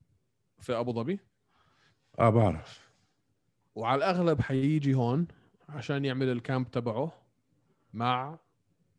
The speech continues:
Speaker 1: شون سوليفان. فإحنا إن شاء الله بس يرجع شون من فيغاس حنستضيفه على البرنامج.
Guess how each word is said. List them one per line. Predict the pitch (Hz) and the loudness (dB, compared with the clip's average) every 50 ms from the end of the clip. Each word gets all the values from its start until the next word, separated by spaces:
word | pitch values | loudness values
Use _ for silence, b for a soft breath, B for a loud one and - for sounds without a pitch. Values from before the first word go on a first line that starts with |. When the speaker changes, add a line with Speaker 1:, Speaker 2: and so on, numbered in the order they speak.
| _ _ _ | _ _ _
Speaker 1:
شون | - - - 120 117 117 110 107 110 110 110 - _ _ _ _ _ - - | -8 -2 0 2 2 0 0 -4 -6 -10 -12 -16 _ _ _ _ _ -20 -10
سوليفان. | - - 107 101 92 87 82 - - _ _ _ _ _ _ _ _ _ _ _ _ _ _ _ _ _ _ _ _ _ _ _ _ _ _ | -6 -4 -4 -4 -4 -8 -12 -18 -20 _ _ _ _ _ _ _ _ _ _ _ _ _ _ _ _ _ _ _ _ _ _ _ _ _ _
فإحنا | _ - 113 110 110 107 107 101 - - _ - 127 127 143 147 147 139 | _ -8 -6 -4 -4 -4 -4 -6 -8 -10 _ -4 -4 -2 0 2 2 4
إن | 139 | 4
شاء | 139 - 165 151 139 | 4 4 4 6 6
الله | 143 151 147 139 | 6 6 6 6
بس | 135 143 139 - - - | 6 4 0 0 2 4
يرجع | 143 143 139 131 131 113 | 4 4 6 4 2 0
شون | 110 - - 143 131 123 | 0 0 2 2 2 2
من | 120 120 120 120 113 110 107 110 110 | 2 2 0 2 0 0 0 2 4
فيغاس | 123 127 127 123 147 196 185 - - - - - - - | 4 6 6 4 4 0 -2 -4 -6 -8 -8 -10 -12 -10
حنستضيفه | - 110 117 110 - - 117 123 127 113 107 | -6 -4 -4 -4 -2 0 0 2 2 2 2
على | 104 110 | 2 2
البرنامج. | 107 113 107 107 113 117 127 175 190 | 2 0 0 0 -2 -2 -2 -2 -4